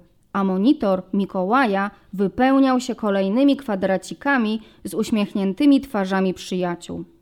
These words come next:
Niektórzy dostrajali jeszcze swoje kamerki, inni wygłupiali się, robiąc śmieszne miny. „Co tam u ciebie, Miki? Pokonałeś już koronagluty?”, zwróciła się do niego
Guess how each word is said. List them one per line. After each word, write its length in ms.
Niektórzy 680
dostrajali 720
jeszcze 280
swoje 360
kamerki, 760
inni 360
wygłupiali 600
się, 180
robiąc 360
śmieszne 500
miny. 380
„Co 180
tam 120
u 40
ciebie, 360
Miki? 640
Pokonałeś 720
już 200
koronagluty?”, 880
zwróciła 600
się 160
do 140
niego 380